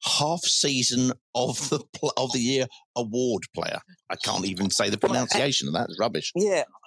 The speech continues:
Speaker 2: I, I, I actually think it's easier than everybody's saying, and,
Speaker 1: Ooh.
Speaker 2: and I totally agree with, was it Sean's
Speaker 1: Yeah.
Speaker 2: previous call? It, it's K-, it's Kayembe, because over the season, even in, I mean, the bar, bar hasn't been that very high with our away
Speaker 1: Mm-hmm.
Speaker 2: performance, but,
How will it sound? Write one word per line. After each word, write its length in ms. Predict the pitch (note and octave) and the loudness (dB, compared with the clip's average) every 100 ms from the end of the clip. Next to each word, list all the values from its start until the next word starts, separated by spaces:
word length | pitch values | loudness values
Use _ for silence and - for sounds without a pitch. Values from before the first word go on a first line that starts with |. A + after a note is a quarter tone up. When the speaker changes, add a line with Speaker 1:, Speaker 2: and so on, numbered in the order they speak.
| G#3+ | -4
Speaker 2:
I, 40 | F#3 | 0
I, 200 | F#3 F#3+ - | 0 0 0
I 100 | E3 | 0
actually 320 | F3 - A#2+ | -2 -4 -6
think 240 | A2 A#2 A2 | -6 -6 -8
it's 140 | G#2 | -8
easier 360 | A2+ A2 G#2 G#2 | -6 -6 -6 -6
than 160 | G#2 A2 | -2 -2
everybody's 520 | G#2+ A2 G#2 G#2+ - | -2 -2 -4 -4 -4
saying, 340 | - B2 G#2+ | -2 0 0
and, 100 | A2 - | -2 -2
Speaker 1:
Ooh. 60 | G#2 | -2
Speaker 2:
and 100 | A#2 | -2
I 80 | A#2 - | -4 -6
totally 220 | A#2 A2 | -6 -4
agree 300 | G#2+ A#2 A2+ | -2 0 -2
with, 260 | G#2+ A2 - | -2 -6 -6
was 140 | A#2+ - | -12 -12
it 100 | - | -8
Sean's 320 | - A#2 A2+ | -2 -2 0
Speaker 1:
Yeah. 160 | A2 D#3+ | 0 0
Speaker 2:
previous 200 | A2+ - | -2 -4
call? 240 | D#3+ A2 | 0 0
It, 220 | A#2+ B2 - | 0 -2 -4
it's 160 | B2+ - | -8 -6
K-, 220 | D#3+ C3 - | -4 -4 -6
it's 140 | - - | -8 -4
Kayembe, 500 | B2+ C#3 B2+ D#2 E2+ | -2 -2 -2 -2 -2
because 280 | A2 - B2 | -4 -4 0
over 320 | C3+ C3 A2 | 2 0 -4
the 80 | G#2 | -8
season, 680 | - C#3 C3 G#2+ - D2+ F2+ _ _ - | -4 -4 -4 -6 -10 -12 -14 _ _ -2
even 320 | C#3 A2 A2+ | 0 0 -2
in, 140 | A2+ - | -2 -2
I 40 | A2+ | -4
mean, 180 | A2+ | -2
the 80 | G#2+ | -2
bar, 360 | C3+ A#2 G#2 G2+ F#2+ - | 0 0 0 -2 -6 -4
bar 200 | A#2+ A2 | 0 0
hasn't 220 | G#2 G#2 | -2 -6
been 160 | F#2 G2 | -12 -8
that 140 | G#2 - | -8 -4
very 200 | G#2 F#2 | -4 -2
high 280 | - - F2+ | -4 -4 -4
with 140 | D2+ | -2
our 140 | D2+ D2+ | -2 -2
away 240 | D2+ D#2 | -2 -4
Speaker 1:
Mm-hmm. 200 | D2 F#2 | -2 0
Speaker 2:
performance, 420 | D3 D3+ E2+ F#2 - | 0 -2 -8 -12 -4
but, 160 | G#2 | -4